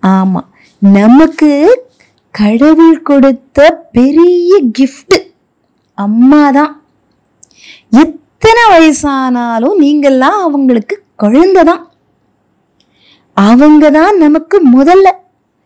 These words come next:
மத்ததெல்லாம் ரெண்டாவது தான். சரியா? இந்த கதை உங்களுக்கு பிடிச்சிருக்கு தானே? உங்களுக்கெல்லாம் Happy Mother's Day.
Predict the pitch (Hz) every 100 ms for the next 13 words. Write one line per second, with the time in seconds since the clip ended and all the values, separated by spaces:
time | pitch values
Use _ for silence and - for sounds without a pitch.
0 | _ _ - 196 202 208 - 240 233 247
1 | 254 269 359 523 _ _ _ 175 175 214
2 | 294 440 427 359 311 330 359 - _ _
3 | _ _ _ - - 220 240 254 453 403
4 | 233 _ _ _ _ _ _ _ _ _
5 | - 220 330 427 440 403 381 349 339 330
6 | 320 320 330 330 320 320 311 320 320 320
7 | 339 _ _ _ _ _ _ _ _ -
8 | 202 226 226 220 226 220 220 381 539 _
9 | _ - 220 262 403 - _ 294 466 359
10 | 233 220 285 254 - 269 254